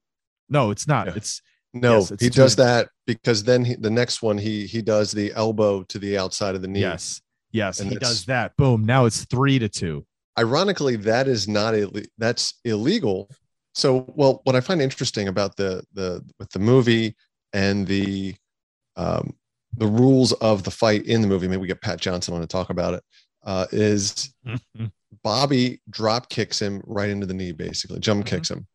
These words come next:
Speaker 1: Mm-hmm.
Speaker 2: and that's an illegal move, and he's disqualified.
Speaker 1: It's a kick, I think,
Speaker 2: or it's an uncontrolled landing, may-,
Speaker 1: Yeah,
Speaker 2: maybe.
Speaker 1: yes,
Speaker 2: I mean,
Speaker 1: something like that.
Speaker 2: wrestling i-, is, uh, is, amateur wrestling is the same way, but, you know, Johnny just,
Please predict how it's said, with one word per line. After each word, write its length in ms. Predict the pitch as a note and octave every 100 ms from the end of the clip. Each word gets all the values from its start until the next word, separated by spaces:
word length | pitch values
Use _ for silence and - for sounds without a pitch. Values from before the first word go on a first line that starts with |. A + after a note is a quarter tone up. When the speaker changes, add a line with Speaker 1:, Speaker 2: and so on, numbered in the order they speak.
| -
Speaker 1:
Mm-hmm. 240 | A2 A#2+ C#3
Speaker 2:
and 240 | G#2 G2+
that's 200 | G#2 A2
an 120 | A#2+ A2
illegal 340 | G#2+ A2 G#2+
move, 240 | G#2+ G#2+
and 80 | G2+
he's 120 | G#2
disqualified. 640 | F#2+ G2 - G2 F2 F#2 F2
Speaker 1:
It's 140 | F#2+ -
a 40 |
kick, 320 | - B2+ A#2
I 100 | F#2+
think, 380 | - F2 E2 - _ _ _ _ -
Speaker 2:
or 160 | A#2+
it's 120 | A2
an 80 | G#2+
uncontrolled 600 | G#2 G#2 G2 - G#2+ G2
landing, 480 | F2 F#2 F2+ F2 E2+
may-, 140 | F#2 F2+
Speaker 1:
Yeah, 140 | D#2+
Speaker 2:
maybe. 320 | G2+ G#2+ G2 E2+
Speaker 1:
yes, 160 | - -
Speaker 2:
I 40 |
mean, 40 | A2+
Speaker 1:
something 40 |
like 60 | G#2
that. 40 | A#2
Speaker 2:
wrestling 400 | C3 - B2 A#2
i-, 180 | A2+ A2 -
is, 440 | A#2+ A#2 G2 - -
uh, 180 | A2 G2
is, 280 | - - - - -
amateur 280 | B2+ A#2
wrestling 300 | A2 G2+ G2
is 160 | G2 F2+
the 60 | -
same 280 | G2 F#2
way, 260 | G2 F#2 E2+ F#2+
but, 220 | F#2+ F#2 -
you 100 | G2+
know, 80 | F#2
Johnny 300 | A2 A2 A2
just, 260 | G2+ -